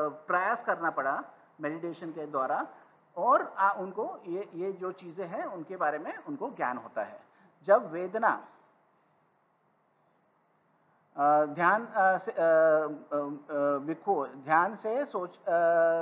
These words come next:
प-, सफलता मुझे मिली। जब वेदना होता है तो तृष्णा होता है। तणहा, अ, अ, या, अ, तृष्णा का आधार वेदना या संवेदना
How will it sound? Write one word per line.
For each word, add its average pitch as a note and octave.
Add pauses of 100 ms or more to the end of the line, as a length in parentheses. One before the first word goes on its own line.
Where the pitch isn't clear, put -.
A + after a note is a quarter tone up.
(280)
प-, - (1120)
सफलता G3
मुझे F3+
मिली। D#3
जब F3+
वेदना F#3+ (260)
होता F#3
है A3 (560)
तो C#4 (420)
तृष्णा A#3+ (320)
होता F3
है। B2+ (640)
तणहा, G3
अ, G3+
अ, F#3+
या, F3+
अ, E3+
तृष्णा A3
का B3
आधार F#3+ (360)
वेदना F3
या F3+
संवेदना G3+